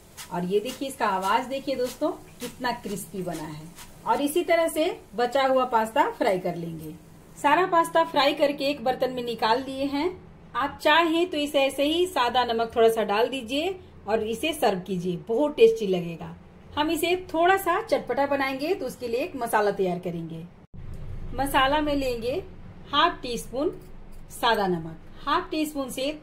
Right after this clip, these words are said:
थोड़ा सा ज्यादा काला नमक, एक टीस्पून आमचूर powder, एक teaspoon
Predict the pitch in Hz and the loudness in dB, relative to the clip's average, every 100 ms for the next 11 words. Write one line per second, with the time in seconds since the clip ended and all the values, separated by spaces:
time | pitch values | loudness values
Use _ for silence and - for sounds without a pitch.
0 | - 339 381 381 247 220 214 311 359 254 | -2 2 2 2 2 2 2 -2 -2 0
1 | 202 180 165 165 165 - - 262 339 - | 0 0 -4 -6 -10 -14 -8 -6 -6 -6
2 | 269 254 - 247 330 453 - - - - | -8 -8 -10 -6 -6 -6 -16 -20 -20 -20
3 | - 226 226 233 180 170 160 165 - - | -2 -2 0 -4 -2 -4 -4 -8 -12 -20
4 | - - 269 302 302 285 262 - 247 311 | -20 -6 0 0 -2 -6 -6 -8 -4 -4